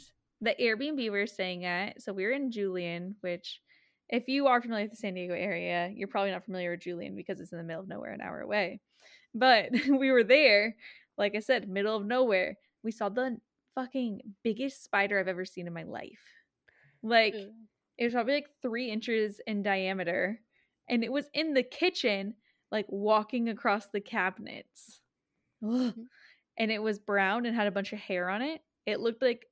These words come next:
Speaker 1: a smaller, skinnier tarantula.
Speaker 2: Mm, no, thank you.
Speaker 1: Tarantula. I also don't know how to say that spider. Rob makes fun of me 'cause I'm always like, "Tarantula."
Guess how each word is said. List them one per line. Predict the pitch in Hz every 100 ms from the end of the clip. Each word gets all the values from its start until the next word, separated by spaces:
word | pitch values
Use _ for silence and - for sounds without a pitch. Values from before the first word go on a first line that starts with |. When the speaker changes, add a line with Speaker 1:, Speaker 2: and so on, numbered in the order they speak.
| _ -
Speaker 1:
a | 240
smaller, | - - 233 208 214 233 277 294 302 - _
skinnier | - - - 214 202 196 185 185 190
tarantula. | 233 196 180 180 - - - 233 226 _ _ _ _ _
Speaker 2:
Mm, | 233 208 208 - _
no, | 214
thank | 214 196 190 190
you. | 196
Speaker 1:
Tarantula. | - 185 - 226 -
I | 220
also | 208 214
don't | 185
know | 185
how |
to | 180
say | -
that | 180 -
spider. | - 175 175 185
Rob | 180
makes | 180 208
fun | 185
of | 175
me | 170
'cause | 208
I'm | 190
always | 185 190
like, | 175 -
"Tarantula." | - 220 214 - 170 170